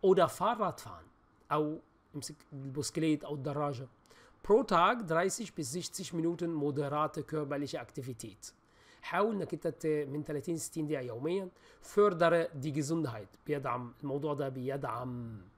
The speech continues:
بيحسن الصحة. Und hilft dabei، بيساعد das Wunschgewicht zu halten. وبي-، وبيقدرك أو بيخليك قادر على إنك أنت إيه؟ تحافظ على وزنك المثالي. Wunschgewicht. وزنك اللي أنت عايز توصل له.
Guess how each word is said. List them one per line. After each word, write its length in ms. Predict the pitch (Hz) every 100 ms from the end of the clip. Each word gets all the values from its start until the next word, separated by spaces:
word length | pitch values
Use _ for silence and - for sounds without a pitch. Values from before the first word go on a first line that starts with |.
| - - - -
بيحسن 500 | - 147 143 - 131
الصحة. 520 | 117 - 165 - 165 - - -
Und 100 | 185
hilft 360 | 156 226 226 185
dabei، 240 | 156 143 160
بيساعد 480 | 151 - 160 143 139 - - -
das 320 | 135 117 120
Wunschgewicht 1120 | 165 226 240 - - 143 147 160 151 - - - -
zu 160 | 202 135
halten. 380 | 127 123 - 110 110 - - - -
وبي-، 360 | 160 185 180 190
وبيقدرك 680 | 151 190 180 147 180 196 185
أو 140 | 139
بيخليك 640 | 139 135 135 147 165 170 - -
قادر 440 | - 160 156 143
على 180 | 120 143
إنك 220 | 143 135
أنت 120 | 151
إيه؟ 200 | 139 143 135 - -
تحافظ 440 | - 160 156 156
على 160 | 123 131
وزنك 480 | 143 139 143 135 - -
المثالي. 680 | 135 143 143 - 147 127 101 - - - - -
Wunschgewicht. 840 | 143 180 135 - 135 113 107 - - - - -
وزنك 280 | - 139 143
اللي 120 | 143
أنت 100 | 139
عايز 180 | 127 139
توصل 280 | - 127 -
له. 220 | - -